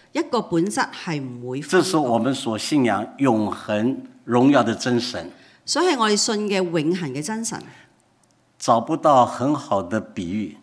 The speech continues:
Speaker 1: 搵唔到好好嘅比喻。
Speaker 2: 一個很簡單的技法。
Speaker 1: 一個好簡單嘅技法。
Speaker 2: 就好像一個正三角形。
Speaker 1: 就好似一個正三角形。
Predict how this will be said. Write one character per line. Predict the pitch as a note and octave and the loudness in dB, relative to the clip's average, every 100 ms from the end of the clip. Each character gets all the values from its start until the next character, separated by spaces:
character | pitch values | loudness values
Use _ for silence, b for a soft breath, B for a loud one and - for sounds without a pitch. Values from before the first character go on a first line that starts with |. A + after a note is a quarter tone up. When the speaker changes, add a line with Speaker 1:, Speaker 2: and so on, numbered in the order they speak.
| _ b b b b | _ b b b b
Speaker 1:
搵 | A#3+ F#4+ | 0 2
唔 | C4+ | 0
到 | G3+ B3+ | 0 0
好 | A3+ | 0
好 | A3+ | -2
嘅 | G#3 | -4
比 | F3 C#3+ F3+ F#3+ | -4 -4 -4 -4
喻。 | C#3+ C3+ - b b b b _ _ _ - | -6 -6 -12 b b b b _ _ _ -2
Speaker 2:
一 | D3 | 0
個 | C3+ | 2
很 | B2+ C3+ D3 | 0 0 0
簡 | - C#3+ A2 G#2+ | 0 0 0 2
單 | D3 D3+ C3+ | 6 6 6
的 | B2 G#2+ - - | 4 2 -4 -6
技 | - G#3+ B2 | -2 0 0
法。 | - - C2 - _ b b b - | -2 -8 -10 -16 _ b b b -6
Speaker 1:
一 | D4+ | -2
個 | C#4+ | 2
好 | C#4 B3 | 2 0
簡 | D3+ F3 | -4 -8
單 | A3+ A#3+ | -8 -8
嘅 | G#3 | -10
技 | E3 C#3+ | -12 -14
法。 | C#3 A#2+ - | -14 -16 0
Speaker 2:
就 | F#3+ | 2
好 | - B2+ G#2 | 4 2 2
像 | - D3+ C3+ | 2 2 2
一 | C3 | 0
個 | B2 A2 - - - | 0 -2 -4 -10 2
正 | F#3+ B2 | 4 4
三 | - B2+ A#2 | 2 0 -2
角 | E2 D2 | -4 -6
形。 | - - - b b b - | -10 -12 -20 b b b -6
Speaker 1:
就 | A#3 | -2
好 | D#4 | -2
似 | D4+ | -2
一 | |
個 | D4 | -4
正 | C#4+ B3+ G#3+ | -4 -4 -4
三 | G#3 C4+ C4 C4+ | -6 -6 -4 -6
角 | A#3 - | -6 -10
形。 | A#2+ | -14